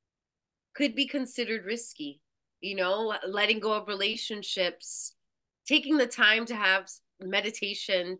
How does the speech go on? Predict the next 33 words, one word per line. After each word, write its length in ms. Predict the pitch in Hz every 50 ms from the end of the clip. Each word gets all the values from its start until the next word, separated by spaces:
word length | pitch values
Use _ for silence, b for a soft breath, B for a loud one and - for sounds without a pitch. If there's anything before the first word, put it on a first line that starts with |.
| - -
to, 140 | 240 233 - - -
to 140 | 277 269 233
listen. 680 | 180 160 185 214 - - - 190 170 170 170 170 170 _ _ _ _ _ _ _ _ _ _ _ - -
Um, 500 | 196 202 196 185 180 175 175 170 165 - _ _ - -
and, 260 | 233 247 254 214 - - -
and, 200 | 208 254 294 311 - -
and 340 | 262 339 403 392 330 285 247
actually 600 | 180 214 262 - - - 277 254 247 240 226 - - -
going 220 | 196 220 233 240
back 200 | 226 214 208 208
to 80 | - 214
what 120 | 208 190
you 60 | 196 196
said 260 | - - 202 190 190 -
also, 600 | - 233 285 392 - - - 185 165 165 165 170 - b b b b b
it 160 | 240 269 247
is 200 | 262 247 240 -
more 540 | 214 220 214 247 277 294 269 254 233 190 - -
risky 480 | 165 196 269 370 - - - 214 208 -
perhaps 420 | - 202 220 240 240 226 233 - -
for 120 | 233 214
those 220 | 208 214 226 -
people 500 | - - 240 240 - 233 226 220 220 220 B B B -
who 100 | 294 269 262
are 80 | 277
invested 800 | - 226 285 269 277 220 254 415 - - - - 190 - 226 226 - _ _ _ _ _ _ -
in 100 | - 214
the 80 | 214 214
systems 440 | 214 - 226 214 - - 202 196 -
that 180 | 190 - -
keep 200 | - - 185 -
them 140 | - 165 170
comfortable, 640 | 170 - 175 170 - - 170 151 139 110 80 -